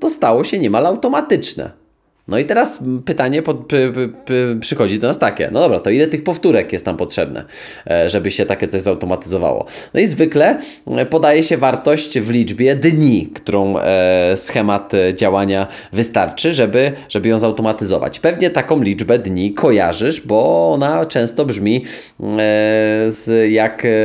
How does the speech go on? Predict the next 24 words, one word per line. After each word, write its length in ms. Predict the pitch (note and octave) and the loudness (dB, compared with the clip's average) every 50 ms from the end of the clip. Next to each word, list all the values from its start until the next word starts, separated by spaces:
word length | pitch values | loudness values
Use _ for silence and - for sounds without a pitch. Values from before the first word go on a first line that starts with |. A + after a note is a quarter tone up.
| G#2+ G#2+ G#2+ G2+ - | 2 2 0 0 2
jak 200 | A2 A2+ A#2 - | 2 0 0 -2
to, 120 | - A#2+ | -6 -10
e, 640 | - - - - G2 G2 G#2+ G#2+ G#2+ G#2 G#2 G#2 G2+ | -10 -12 -10 -6 -2 0 2 2 4 4 2 2 0
książki, 500 | G2+ - - C3 C3+ C3 C3+ - C3 A2+ | -2 0 0 2 2 0 0 -2 -2 0
materiały 520 | A2+ A2 A2 A#2 A2 A#2 A#2+ B2+ B2+ A#2+ | 0 0 0 2 2 2 4 4 4 4
czy 140 | A#2 - A2 | 2 0 -4
wykłady 380 | - A2 - B2 A#2+ A2+ A2+ G#2+ | -4 -2 2 2 2 2 2 0
motywacyjne, 760 | G#2+ A2 - G#2 F#2+ A2 G#2+ - - B2 A2+ A2 G#2+ G2+ G2+ G2+ - - - - - - | -2 -2 -2 -2 -2 -2 -2 0 0 0 2 2 2 0 -2 -4 -8 -14 -16 -16 -14 -12
e, 400 | - - F2+ G2+ G2+ G2+ F#2+ F#2+ | -6 -2 2 2 4 4 4 4
jakichś 380 | A2 A2+ - - A#2 G2+ - | 2 2 0 -2 -4 -6 -4
guru, 360 | - F#2+ C3+ D3 C#3 B2+ A#2+ A2 | -2 2 4 4 4 4 2 2
trenerów, 640 | A#2 A#2+ A2 A2 A#2 A#2 A#2+ C3+ D3+ D3 - - | 2 0 2 4 4 4 4 4 2 0 0 2
e, 40 | B2+ A#2+ A#2+ B2 B2 B2 B2 A#2+ A#2 A#2 A2+ A2+ A2+ | 4 4 6 6 6 6 6 6 4 4 2 0 -2
wydają 500 | A2 A#2 - A#2 C3 B2+ B2+ C3 B2+ A#2+ | -4 -2 -2 0 2 2 2 2 2 4
jednoznaczny 640 | A#2 B2 B2 G#2 B2 A#2+ A2 B2 B2+ - - - A2 | 4 2 2 2 0 0 2 0 -2 -2 -2 -2 0
werdykt. 560 | G2+ A2+ G#2 F#2+ - - - - - - - - - G2 | 2 2 2 0 -2 -6 -10 -10 -12 -18 -18 -8 -4 -2
Nawyk 380 | C3 C#3 D3 C#3+ C3 C3 B2+ C3 | 0 2 2 2 2 0 -2 -2
skutecznie 540 | - - C3 A2 - G#2+ - - - F#2+ D#2+ | -4 -4 -4 -2 0 -2 -2 -2 -4 -4 -4
wyrabia 360 | - F2 G2+ G#2 G2 F#2 F2 | -2 0 0 0 0 -2 -4
się 120 | - G2 | -6 -8
po 160 | F2+ - F2+ E2+ | -8 -8 -8 -8
dwudziestu 840 | D#2+ - - D#2+ D#2+ D#2+ - D3 D#3+ D3 B2 - - - A2 G2 | -8 -8 -8 -8 -8 -2 2 4 4 4 2 -2 -2 -2 0 2
jeden 400 | G#2 A2+ A#2 G#2+ G2+ F2+ F2 F#2 | 2 2 2 2 0 -2 -2 -4
dniach. 520 | - G2+ A2+ A2 F2 - - - - - | -2 0 0 0 0 -2 -6 -12 -18 -20